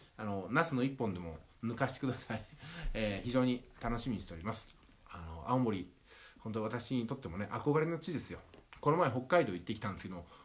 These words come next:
北海道行けるのに青森は素通りなのかって話になりますけども、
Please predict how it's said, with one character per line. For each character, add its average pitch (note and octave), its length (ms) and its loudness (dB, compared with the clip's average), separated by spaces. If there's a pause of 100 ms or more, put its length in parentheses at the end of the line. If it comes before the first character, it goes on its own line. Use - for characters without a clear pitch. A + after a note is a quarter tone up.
北 D3 120 -2 (100)
海 C4 260 6
道 C3+ 440 4 (460)
行 A3 120 2
け A3 100 12
る G#3+ 80 10
の E3 100 6
に A#2 80 4
青 C3+ 160 8
森 A2+ 260 4
は F2+ 140 -4
素 - 140 -6
通 D3 100 6
り - 60 2
な - 100 4
の G#2+ 80 2
か F2 120 -4
っ - 20 -4
て - 120 -10
話 G2+ 280 -2
に C3+ 60 6
な C3 60 4
り F3+ 80 6
ま G3+ 120 6
す - 60 -6
け D#3 100 4
ど B2+ 80 6
も、 C3+ 240 4